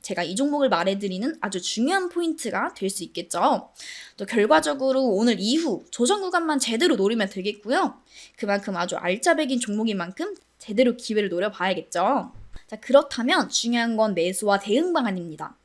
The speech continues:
디테일한 타점 비중은 사실 아무래도 저를 계속 구독해주시고 활발히 참여하시는 분들께만 알려드리는 게 당연하겠죠. 또 더구나 기존 구독자분들과 미리 보내주신 분들이 너무 섭섭하실 수도 있기 때문에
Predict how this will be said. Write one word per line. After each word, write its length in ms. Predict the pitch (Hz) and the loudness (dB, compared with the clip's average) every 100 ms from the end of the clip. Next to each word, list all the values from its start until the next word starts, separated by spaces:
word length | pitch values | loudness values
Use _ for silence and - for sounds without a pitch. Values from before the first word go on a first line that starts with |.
| - - - | -20 -18 -14
디테일한 520 | - 226 339 320 302 294 | -6 -2 4 4 4 4
타점 440 | 392 403 381 330 | 0 0 -2 -2
비중은 440 | - 190 202 196 | -4 -4 -2 -2
사실 260 | 208 - 208 | -2 0 2
아무래도 720 | 175 226 254 202 190 196 240 | 2 2 4 2 0 -2 -2
저를 220 | - 185 | -4 -6
계속 280 | 180 202 196 | -6 -10 -10
구독해주시고 960 | - 196 196 311 320 330 262 247 254 269 | -8 -8 -4 -4 -2 0 0 -2 -4 0
활발히 420 | 349 494 466 320 | 2 4 2 -2
참여하시는 480 | - 440 427 349 269 | -4 -2 -2 -2 -2
분들께만 600 | 214 226 311 294 269 233 | -2 -2 0 0 2 0
알려드리는 500 | 170 190 208 202 185 | 0 -2 -2 -4 -4
게 80 | 180 | -6
당연하겠죠. 1000 | - 208 262 190 - 151 233 226 - - - - - - _ | -4 0 0 0 -2 0 0 0 -4 -14 -18 -16 -16 -20 _
또 100 | 220 | -6
더구나 640 | - 226 240 262 359 208 - | 2 2 4 6 6 4 -2
기존 320 | - 214 208 | -4 -2 -4
구독자분들과 1040 | 220 262 320 285 240 208 190 185 339 392 - | -4 -6 0 0 2 -2 -2 4 2 2 -6
미리 200 | 208 196 | -6 -4
보내주신 520 | 214 302 349 311 311 | 0 0 0 -2 -2
분들이 320 | 269 240 240 | 0 0 2
너무 300 | 185 185 214 | 4 4 2
섭섭하실 500 | 254 320 415 392 370 | -4 -2 0 0 -2
수도 180 | 349 190 | -4 -8
있기 200 | - - | -10 2
때문에 580 | 277 294 208 294 196 | 4 4 2 0 0